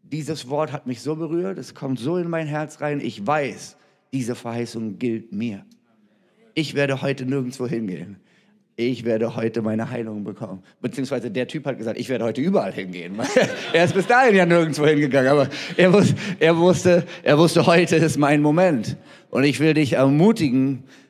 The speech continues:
anzunehmen, das Wort sagt, "Heute, wenn ihr die Stimme Gottes hört, verhärtet euer Herz nicht."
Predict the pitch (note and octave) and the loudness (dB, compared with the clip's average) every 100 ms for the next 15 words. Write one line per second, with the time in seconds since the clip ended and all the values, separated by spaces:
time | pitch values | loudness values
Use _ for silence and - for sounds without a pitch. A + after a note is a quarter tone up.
0 | _ C#3 F3+ F#3+ - C3+ C3+ C#3 C3 A#2+ | _ 0 2 2 -2 0 2 2 0 -2
1 | A2+ C#3 D#3+ D#3 D3+ D3+ D3+ - - _ | -2 0 0 0 2 2 2 -4 -20 _
2 | _ _ _ - A3 A3 D#3 - B2 A2+ | _ _ _ 2 4 6 2 0 -4 -2
3 | A#2+ B2 A#2 A#2+ - B2+ B2 A2+ B2 - | -2 -2 -4 -6 -4 -4 -2 -2 -4 -4
4 | C3 C#3+ E3 - A#2+ A2+ A#2 A#2+ - B2 | -10 -8 -8 -10 -8 -6 -4 -6 -6 -4
5 | B2 C3+ B2+ - A2+ A#2 | -4 -6 -8 -14 -18 -18